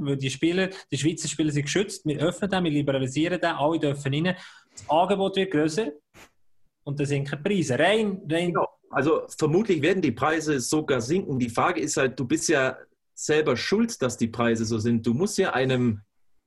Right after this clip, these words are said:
Speaker 2: oh, jetzt will ich da gar nichts, äh, Falsches sagen, aber ist natürlich auch ein Kalle, Kalle Andersson. Ich muss dem nicht so viel Geld vor den Latz schmeißen.
Speaker 1: Also wunderbares Beispiel. Kalle Andersson, äh, für, soll,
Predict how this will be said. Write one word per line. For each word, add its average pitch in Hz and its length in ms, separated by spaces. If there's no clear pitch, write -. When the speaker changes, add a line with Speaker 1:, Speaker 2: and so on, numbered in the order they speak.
Speaker 2:
oh, 110 100
jetzt 110 120
will 120 80
ich 120 80
da 113 120
gar 117 120
nichts, 120 240
äh, 113 300
Falsches 127 560
sagen, 110 360
aber 117 580
ist 123 120
natürlich 123 280
auch 131 240
ein 135 80
Kalle, 147 280
Kalle 151 240
Andersson. 120 480
Ich 117 140
muss 185 200
dem 220 140
nicht 139 160
so 135 100
viel 120 120
Geld 117 480
vor 135 160
den 117 60
Latz 120 180
schmeißen. 120 560
Speaker 1:
Also 139 260
wunderbares 185 440
Beispiel. 175 300
Kalle 160 260
Andersson, 175 580
äh, 143 380
für, 160 200
soll, 180 540